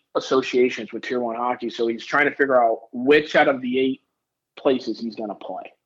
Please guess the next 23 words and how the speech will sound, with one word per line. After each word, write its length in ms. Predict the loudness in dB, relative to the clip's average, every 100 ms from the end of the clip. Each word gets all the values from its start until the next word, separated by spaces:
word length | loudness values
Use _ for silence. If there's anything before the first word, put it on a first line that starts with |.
| _ _ _ _ -8
And 160 | 0
that's 220 | 4 4 2
based 420 | 4 4 4 0
on 140 | 0
everything, 580 | 2 2 -2 -8 -14 -20 -16
uh, 360 | -12 -12 -12
you 120 | -10 -10
know, 200 | -12 -2
distance 460 | 0 0 -4 -6 -6
of 80 |
where 180 | -4 -2
he 80 | 0
lives, 640 | -2 -2 -2 -4 -8 -16
where 220 | -4 0 0
is 100 | -2
he 120 | -4
gonna 240 | -4 -4
have 220 | -4 -4 -4
the 80 |
most 260 | -6 -4 -4
opportunity 580 | -6 -6 -10 -8 -8 -8
to 80 | -12
play, 540 | -6 -2 -2 -2